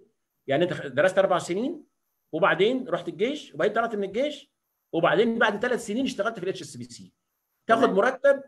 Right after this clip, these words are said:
Speaker 1: قد صاحبك اللي في ال-، اللي زيك ودخل اشتغل في شركه شيل ثلاث اربع مرات. ايه رايك في دي؟
Speaker 2: ازاي بقى يا دكتور؟
Speaker 1: Unbelievable، مش كده؟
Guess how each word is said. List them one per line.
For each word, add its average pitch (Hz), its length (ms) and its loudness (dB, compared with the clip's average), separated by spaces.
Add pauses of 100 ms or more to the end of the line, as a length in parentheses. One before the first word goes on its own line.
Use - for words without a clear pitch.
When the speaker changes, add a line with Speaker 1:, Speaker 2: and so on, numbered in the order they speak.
(160)
Speaker 1:
قد 202 240 0
صاحبك 165 440 0
اللي 147 220 -2
في 143 120 -8
ال-، 139 180 -8
اللي 139 180 -2
زيك 214 340 4
ودخل 151 460 -2 (220)
اشتغل 190 320 -2
في 165 60 -10
شركه 208 260 -4
شيل 233 320 -6
ثلاث 196 220 -2
اربع 127 240 -6
مرات. 98 360 -12 (840)
ايه 160 80 2
رايك 170 260 4
في 120 140 -10
دي؟ 117 240 -10 (400)
Speaker 2:
ازاي 151 220 -2
بقى 151 140 2
يا 147 60 2
دكتور؟ 151 160 -6 (220)
Speaker 1:
Unbelievable، 151 540 0
مش 117 160 -10
كده؟ 226 360 -6